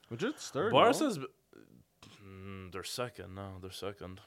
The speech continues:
Speaker 1: Oh, 'cause they won against,
Speaker 2: They're Se-,
Speaker 1: uh,
Speaker 2: yeah, Sevilla,
Speaker 1: Sevilla.
Speaker 2: yeah. But that's the thing. So for me, it's a thing of, like, Barca now, the starting eleven is cool,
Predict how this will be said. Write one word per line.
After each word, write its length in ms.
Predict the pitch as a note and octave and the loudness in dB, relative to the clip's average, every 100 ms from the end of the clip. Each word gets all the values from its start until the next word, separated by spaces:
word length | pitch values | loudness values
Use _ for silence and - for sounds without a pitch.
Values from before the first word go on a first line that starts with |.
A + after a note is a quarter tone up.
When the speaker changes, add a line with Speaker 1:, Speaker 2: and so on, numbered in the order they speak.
| - A2+ | -20 -14
Speaker 1:
Oh, 160 | G#2 | -14
'cause 140 | F#2+ F#2+ | -14 -14
they 120 | G2+ | -12
won 260 | F#2+ F#2 F#2 | -10 -10 -10
against, 280 | F2+ F2+ F#2+ | -12 -10 -6
Speaker 2:
They're 180 | G2 | -6
Se-, 120 | F2 E2+ | -6 -6
Speaker 1:
uh, 60 | |
Speaker 2:
yeah, 260 | E2+ G2+ G2 | -4 -2 -4
Sevilla, 20 | |
Speaker 1:
Sevilla. 600 | F2+ G#2 F#2+ G2 F#2 F2 F2+ F2+ | -4 -6 -4 -4 -2 -2 -4 -6
Speaker 2:
yeah. 60 | F2 - - - - _ _ _ _ | -8 -14 -20 -20 -20 _ _ _ _
But 500 | G2+ G#2+ C#3 F#2+ - - | -2 6 6 6 0 2
that's 260 | D#3 F#3 | 4 6
the 120 | D#3+ | 2
thing. 300 | D#3+ E3 B2 | 0 0 0
So 200 | G2+ B2 | 0 0
for 200 | A2+ C#3+ | 0 -2
me, 180 | D#3 G3+ | 0 0
it's 140 | G3 - | 0 -2
a 80 | |
thing 260 | D3+ D#3 D3+ | -4 -2 -2
of, 100 | C3+ | -2
like, 460 | B2+ B2 A2+ G#2 - _ - - - - - | 2 2 2 0 -8 _ -20 -20 -20 -20 -14
Barca 600 | G#2 C3 F#3+ G3+ - D#3+ | 4 8 8 6 2 4
now, 400 | D3+ C#3+ A#2+ B2 | 6 8 8 6
the 140 | A#2 | 2
starting 420 | - - C#3+ C#3 | -2 4 4 4
eleven 420 | B2+ A#2+ A#2+ A#2 A#2 | 2 4 2 2 -2
is 120 | - | -4
cool, 480 | - G#2+ G2+ A#2 | -2 0 2 0